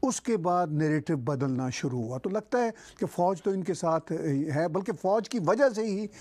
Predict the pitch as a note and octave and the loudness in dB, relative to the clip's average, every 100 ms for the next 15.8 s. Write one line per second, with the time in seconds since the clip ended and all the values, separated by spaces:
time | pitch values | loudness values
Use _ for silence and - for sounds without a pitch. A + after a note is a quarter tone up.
0 | - - - D3 G3 F3+ - G3+ D3+ D3+ | -18 -10 -2 2 4 4 2 -2 0 2
1 | D3 C3+ C#3+ C3+ B2 C3 C3 C3 C3 C#3+ | 2 0 0 0 0 0 0 0 -2 -6
2 | - - - D3+ C3+ C#3 - - C#3 C3+ | -12 -6 -2 0 2 0 -2 -2 -2 -2
3 | C3+ B2+ - A2+ B2 - - - - - | -2 -2 -4 -8 -8 -16 -18 -20 -20 -6
4 | D3 C4+ - D4+ D4 B3 A#3 A#3 - E3+ | 0 2 2 0 0 0 0 -2 0 0
5 | E3 E3 F3+ D3 E3 F3+ G#3+ G3+ F#3 D3 | 0 0 0 0 0 0 0 0 0 0
6 | C#3 D3+ C#3+ B2 - - - - B3+ - | 0 -2 0 -2 -6 -16 -18 -6 -4 0
7 | B3 D4 D4+ C4+ B3+ B3 G#3+ G#3+ G#3 G#3+ | 0 0 0 0 0 -2 -2 -2 -2 -4
8 | A3 G#3+ G3+ A#3+ F3 - G3 A#3+ - G#3 | -4 -4 -4 -4 -4 -2 0 0 -2 -4
9 | F#3+ F#3 E3+ F3+ F#3+ G3 E3+ C#3 E3+ G3+ | -2 -2 -2 -2 -2 -4 0 4 8 8
10 | F3 D3 C#3+ C3+ C3+ - D#3 D3 C#3 - | 6 2 2 0 -2 2 2 2 0 0
11 | C3 C3+ C3 - C3+ G2+ - G#2+ F3+ - | 0 0 0 -2 -4 -6 -10 -12 -14 -18
12 | - - - - - B2+ F#3 A3+ - A3 | -20 -20 -20 -16 -6 2 4 4 2 -2
13 | A3+ G3+ G#3 G#3 F#3 D3 G#3 G#3 D#3+ G3 | 0 0 0 0 0 4 6 6 2 -2
14 | B3 G#3+ A#3 D4+ B3 G3+ F#3 - F#3+ D#3+ | 0 2 2 2 2 0 -2 -2 -2 0
15 | D3 E3+ E3 D3+ D3 D3 D3+ | 2 0 -2 -2 0 0 -2